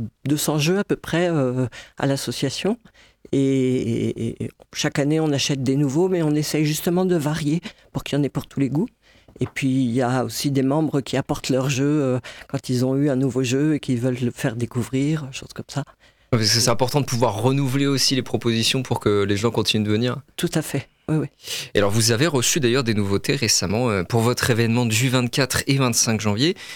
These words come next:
Speaker 2: Est-ce que, euh, vous voulez nous présenter, je sais pas, euh, deux ou trois de ces nouveaux jeux que les participants pourront essayer, si vous en avez en tête ?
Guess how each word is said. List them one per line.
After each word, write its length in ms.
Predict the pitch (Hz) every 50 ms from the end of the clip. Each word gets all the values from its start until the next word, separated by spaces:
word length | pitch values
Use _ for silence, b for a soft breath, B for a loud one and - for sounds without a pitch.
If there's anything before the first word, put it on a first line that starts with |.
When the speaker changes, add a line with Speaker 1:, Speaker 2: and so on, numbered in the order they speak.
| B B B
Speaker 2:
Est-ce 120 | 107 -
que, 100 | - 117
euh, 300 | 117 120 117 110 104 101
vous 60 | 98
voulez 200 | 98 101 95 104
nous 120 | 107 107 104
présenter, 480 | - - 117 101 104 104 98 - 127
je 100 | 120 -
sais 80 | - 104
pas, 220 | - 104 107 110
euh, 160 | 104 98 95 92
deux 120 | 92 107
ou 140 | 110 113 113
trois 220 | - - - 117
de 60 | -
ces 160 | - - 110 98
nouveaux 280 | 104 101 98 101 104
jeux 140 | 101 123 131
que 120 | - -
les 80 | 107 98
participants 560 | - 101 - - - - - 107 98 - 110
pourront 260 | 101 - 101 95 98
essayer, 320 | 95 95 - 104 98 98 101
si 140 | - - 110
vous 160 | 104 95 95
en 80 | 95 92
avez 180 | 95 90 98
en 120 | 90 92 92
tête ? 320 | - 101 92 - - -